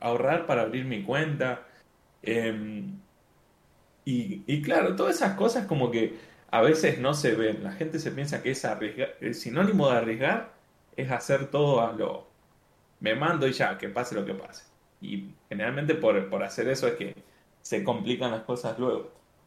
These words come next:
Pero yo diría que sin miedo, conservador y sencillo, la verdad, muy sencillo,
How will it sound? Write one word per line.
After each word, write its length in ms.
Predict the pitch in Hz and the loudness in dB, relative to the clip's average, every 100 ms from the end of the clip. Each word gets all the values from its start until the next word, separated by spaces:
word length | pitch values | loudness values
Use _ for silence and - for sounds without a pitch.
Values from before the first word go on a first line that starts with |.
| _ | _
Pero 340 | - 117 117 113 | 0 4 6 6
yo 160 | 135 170 | 4 2
diría 280 | 170 170 | 2 2
que 640 | 143 120 113 110 110 113 - - _ _ _ _ _ _ _ - | 0 -2 0 0 -2 -4 -10 -16 _ _ _ _ _ _ _ -14
sin 260 | 135 139 | -8 -6
miedo, 500 | 127 147 202 220 - - _ _ _ _ _ _ | -2 0 2 0 -4 -12 _ _ _ _ _ _
conservador 880 | 120 113 - 110 110 110 147 185 - - _ _ _ _ - | 0 0 2 4 8 8 8 6 0 -16 _ _ _ _ -6
y 380 | 117 113 110 101 | -2 -2 -2 -4
sencillo, 580 | 117 110 135 123 101 | -4 -4 -2 -2 -2
la 140 | 107 104 | -2 0
verdad, 220 | 104 - | 0 -4
muy 180 | 107 110 | -6 -8
sencillo, 560 | - 107 - 104 - | -8 -10 -10 -10 -12